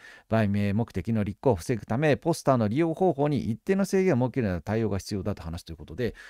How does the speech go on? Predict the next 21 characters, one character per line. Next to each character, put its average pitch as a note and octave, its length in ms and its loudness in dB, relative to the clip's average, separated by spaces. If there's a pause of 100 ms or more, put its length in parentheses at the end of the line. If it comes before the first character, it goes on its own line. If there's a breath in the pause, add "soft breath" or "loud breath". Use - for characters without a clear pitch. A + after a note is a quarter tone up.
(160 loud breath)
ま A3+ 120 2
さ A3 240 2
に G#3+ 340 4
こ - 120 2
れ F#4+ 140 10
ぞ C4+ 200 4
印 E3 120 2
象 F#3+ 140 2
操 F#3+ 140 0
作 G#2+ 120 -2
じ F2+ 60 -2
ゃ E2 40 -6
な D#2+ 60 -8
い - 20 -10
で - 40 -10
す - 60 -16
か。 G#2+ 80 -6
だ G#2+ 80 -2
っ - 20 -4
て、 F#2 220 -6
た-、 E3 200 -8